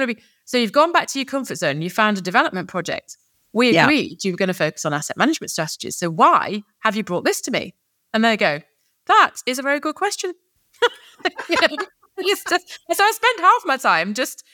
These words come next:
Speaker 1: reminding people what they told me they wanted. You
Speaker 2: Yes.
Speaker 1: you know, and,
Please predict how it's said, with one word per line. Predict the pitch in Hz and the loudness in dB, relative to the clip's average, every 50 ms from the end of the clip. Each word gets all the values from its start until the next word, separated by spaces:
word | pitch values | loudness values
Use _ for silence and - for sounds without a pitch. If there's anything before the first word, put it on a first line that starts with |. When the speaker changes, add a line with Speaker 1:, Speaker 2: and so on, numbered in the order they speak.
| _ - | _ -6
Speaker 1:
reminding | 214 220 220 247 294 330 320 277 247 214 208 | -4 2 2 4 4 4 2 0 -2 -4 -2
people | 220 202 190 - 170 151 165 185 | -2 -4 -4 -4 -4 -6 -4 0
what | 214 214 - | 0 0 0
they | 202 202 | 0 -4
told | - - 226 220 233 190 185 | 0 2 2 2 2 0 0
me | 175 160 165 | 0 0 2
they | 165 165 160 | 2 0 0
wanted. | 160 175 202 269 269 - - - - - _ _ _ _ _ _ _ _ _ - | 2 2 0 2 0 -4 -6 -10 -12 -14 _ _ _ _ _ _ _ _ _ 4
You | 214 240 | 4 6
Speaker 2:
Yes. | 240 202 - - | 6 4 2 0
Speaker 1:
you | 247 233 | -2 -2
know, | 214 180 160 | 0 0 0
and, | 151 185 196 185 | 2 0 0 -2